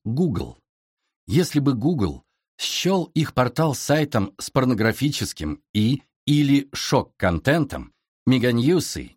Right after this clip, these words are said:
немедленно бы удалили из сервиса AdSense, а это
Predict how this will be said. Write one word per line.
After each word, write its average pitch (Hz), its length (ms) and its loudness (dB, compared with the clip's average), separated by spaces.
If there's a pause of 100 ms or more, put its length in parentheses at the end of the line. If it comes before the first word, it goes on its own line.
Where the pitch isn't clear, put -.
немедленно 185 720 2
бы 185 140 0
удалили 170 560 2
из 87 200 -2
сервиса 127 880 -2
AdSense, 160 680 -2 (260)
а 143 160 2
это 190 400 0